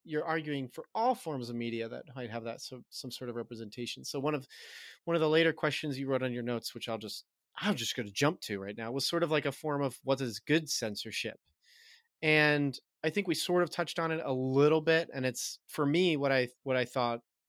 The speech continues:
is good censorship is censorship that prevents the potential of,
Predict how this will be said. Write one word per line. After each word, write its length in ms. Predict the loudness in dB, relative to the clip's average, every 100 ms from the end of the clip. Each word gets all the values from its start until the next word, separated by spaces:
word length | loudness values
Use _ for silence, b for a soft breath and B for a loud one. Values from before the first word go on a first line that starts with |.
| _ _
is 200 | -4 -2
good 240 | 0 0
censorship 640 | 0 -2 -4 -4 -4 -4 -4 -6
is 140 | -6
censorship 640 | 2 2 2 -2 0 -2 0
that 180 | -2
prevents 640 | 0 -4 0 -2 -2 -8 -14 b b b b _
the 60 | -10
potential 720 | -6 -6 -2 -2 0 0 -2
of, 100 | -2